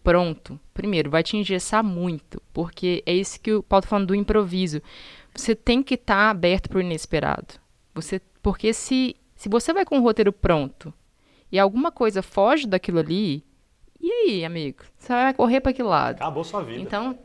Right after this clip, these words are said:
Speaker 1: é, você tem que ir com a cabeça e com o coração aberto. É claro que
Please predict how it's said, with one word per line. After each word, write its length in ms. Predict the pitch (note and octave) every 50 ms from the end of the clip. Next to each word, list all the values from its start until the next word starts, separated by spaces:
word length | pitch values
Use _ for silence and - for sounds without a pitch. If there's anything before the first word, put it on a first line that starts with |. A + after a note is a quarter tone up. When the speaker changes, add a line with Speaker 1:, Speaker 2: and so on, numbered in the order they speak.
| - _ _ _ _ _ _ -
Speaker 1:
é, 280 | G4 G4+ E4+ A#3 A3
você 140 | A#3 - B3+
tem 220 | - - B3 B3 B3+
que 100 | - B3+
ir 40 | A#3+
com 160 | _ - C4+
a 100 | B3+ B3+
cabeça 540 | - - B3+ A#3+ F#3+ G3 A3 A3 C4+ - D4
e 40 | -
com 140 | - C4+
o 60 | B3+ B3
coração 460 | - A3 G3+ G3+ G3+ - - F#3 E3+
aberto. 540 | E3+ D#3 D3 D#3 E3+ G#3+ B3 A#3+ - D3+ D3 _ - - - - -
É 100 | - F3
claro 280 | - - A3 A3 - D4+
que 280 | - - - A3+ F#3+ -